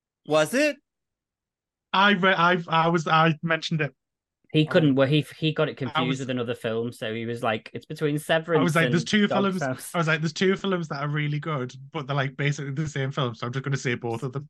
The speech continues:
Speaker 1: Sorry.
Speaker 3: Yeah.
Speaker 1: Yeah, no, I
Speaker 3: That's
Speaker 1: might
Speaker 3: fine.
Speaker 1: not have watched that video all the way through. I
Speaker 3: That's
Speaker 1: might have
Speaker 3: fine.
Speaker 1: watched it on double
Speaker 2: That doesn't
Speaker 1: speed.
Speaker 2: surprise
Speaker 3: Tell
Speaker 2: me.
Speaker 3: us, Yutaka, then. For those of you who might
Speaker 1: But
Speaker 3: not watch
Speaker 1: yeah,
Speaker 3: that video
Speaker 1: all
Speaker 3: either.
Speaker 1: right, fine. Well,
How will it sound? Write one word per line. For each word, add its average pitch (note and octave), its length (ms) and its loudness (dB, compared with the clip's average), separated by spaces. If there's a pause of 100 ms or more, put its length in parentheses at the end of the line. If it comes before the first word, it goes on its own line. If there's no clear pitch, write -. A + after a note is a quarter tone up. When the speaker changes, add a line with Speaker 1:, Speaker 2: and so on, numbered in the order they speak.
(140)
Speaker 1:
Sorry. D#3 460 4
Speaker 3:
Yeah. G#3 180 4
Speaker 1:
Yeah, D#3+ 60 0
no, E3+ 100 2
I E3+ 100 2
Speaker 3:
That's F3 80 -2
Speaker 1:
might F3 100 0
Speaker 3:
fine. - 80 -6
Speaker 1:
not D3 120 -2
have C3+ 100 -6
watched B2+ 280 -6
that B2 180 -6
video A#2+ 300 -4
all A2 120 -2
the A2 60 -6
way G#2+ 160 -4
through. F#2+ 360 -12
I G2+ 100 -20
Speaker 3:
That's C3 120 -12
Speaker 1:
might B2+ 100 -8
have B2 100 -12
Speaker 3:
fine. A#2 80 -6
Speaker 1:
watched - 240 -10
it - 20 -6
on G#2 140 -8
double G2 240 -10
Speaker 2:
That - 100 -16
doesn't G#2 220 -8
Speaker 1:
speed. F3+ 60 -8
Speaker 2:
surprise - 300 -14
Speaker 3:
Tell G3 220 2
Speaker 2:
me. F3+ 60 6
Speaker 3:
us, D#3 140 2
Yutaka, C3+ 440 -2
then. A#2+ 220 -6
For - 140 -16
those D#3+ 180 -2
of D#3+ 80 -14
you C#3+ 100 0
who C3 80 0
might B2+ 120 2
Speaker 1:
But - 60 4
Speaker 3:
not B2 80 0
watch - 80 -4
Speaker 1:
yeah, - 100 0
Speaker 3:
that B2 80 -2
video F#3 160 2
Speaker 1:
all F#3 40 2
Speaker 3:
either. F#3 120 -2
Speaker 1:
right, F#2+ 240 -4
fine. G2+ 420 -6
Well, D3+ 320 -8